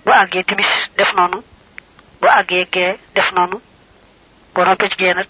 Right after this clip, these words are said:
teg ci suba. Borom Muxtasar moom daa waxoon ne boo defee suba noonu, ngay jàpp ne suba mooy gën a rawoon te xamoo ko, nga baamuwaat tisbaar teg ci nag muy juróom benn.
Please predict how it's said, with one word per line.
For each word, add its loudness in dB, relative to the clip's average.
teg -2
ci -2
suba. 2
Borom 2
Muxtasar 0
moom 0
daa 4
waxoon 0
ne -14
boo 2
defee 0
suba -2
noonu, 0
ngay -6
jàpp 0
ne -6
suba -2
mooy 6
gën 0
a 4
rawoon 4
te -8
xamoo -2
ko, -6
nga -2
baamuwaat 2
tisbaar 0
teg -4
ci -6
nag -10
muy -6
juróom 0
benn. -2